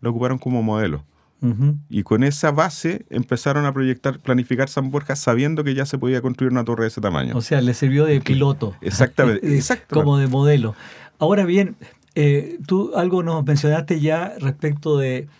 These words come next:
Speaker 2: del contexto de, de, del urbanismo de la época. Eh, entendiendo, eh, en su, eh, yo diría, en su idea original el proyecto, eran un conjunto de torres,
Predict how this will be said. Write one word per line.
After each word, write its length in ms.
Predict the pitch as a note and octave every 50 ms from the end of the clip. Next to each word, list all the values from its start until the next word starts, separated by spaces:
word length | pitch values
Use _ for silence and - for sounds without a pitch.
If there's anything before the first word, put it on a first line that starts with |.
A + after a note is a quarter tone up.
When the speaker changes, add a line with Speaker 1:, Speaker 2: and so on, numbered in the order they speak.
| _ _ _
Speaker 2:
del 180 | C3 B2 A#2+ -
contexto 680 | - C3 C3 B2 - - D#3+ D#3+ D3 - - - D#3+ D3
de, 220 | C#3 C3 B2 A#2+
de, 340 | C3 C#3 B2 A#2+ A2+ A2 C3
del 200 | C#3 B2 A#2+ A#2+
urbanismo 540 | A#2+ G#2+ B2 B2 C#3 G3 G3 D3+ C3+ B2+ A#2+
de 60 | A#2 A2+
la 120 | B2+ C#3
época. 440 | D3 C#3+ C3+ B2 G#2+ A2+ A#2 A2 A2+ - _ _ _ - - - - _ _ _ -
Eh, 540 | F3+ D3+ C#3+ C#3 C3+ C3+ C3 C3 C#3+ D3+ - _ _ _ _ - - _ -
entendiendo, 960 | - D#3+ C3 - E3 D3+ D3 C#3+ F3 F#3+ G3+ G3+ A3+ G#3+ G3 - - - _ _ _ C5+ B4+ G#4+ G#4+ A4 -
eh, 400 | G3 D#3 C#3+ C#3+ D3+ E3 - F4+ G#4 - A4+ -
en 260 | - D3 C3+ B2+ B2
su, 800 | A#2+ B2 - - - C3+ B2+ B2 B2 B2 A#2+ A2 A2 A#2 - - _ _ _ _ _
eh, 380 | D3+ D3 A#2 C3 D3 - - - F#3+ G3 - - _ - _ _ _ _ _ _ -
yo 200 | D#3 D3+ B2 B2+
diría, 320 | B2+ B2 B2+ C3+ C3+ C3
en 80 | B2 A#2
su 140 | - - C3
idea 340 | B2 A#2+ C#3+ D#3 D#3 D#3 D3+
original 640 | C#3 C3+ B2+ B2 - - B2+ B2 D3 F3 F3 D#3 C3+
el 80 | B2
proyecto, 640 | - - D3 D3 C3+ A#2+ A2+ A2+ A#2 - D#3 E3 F3 - - - - - - - - - _ _
eran 380 | E3+ E3+ F#3+ G3+ F#3 F3+ G#3 - -
un 240 | A#3+ F#3 E3+ D3 C#3+
conjunto 640 | C#3+ D3 D3 C#3+ - - G3+ A#3 G#3+ - - G3
de 80 | E3 D3
torres, 480 | - C3+ B2+ B2+ C#3 D3 F#3 A3 A#3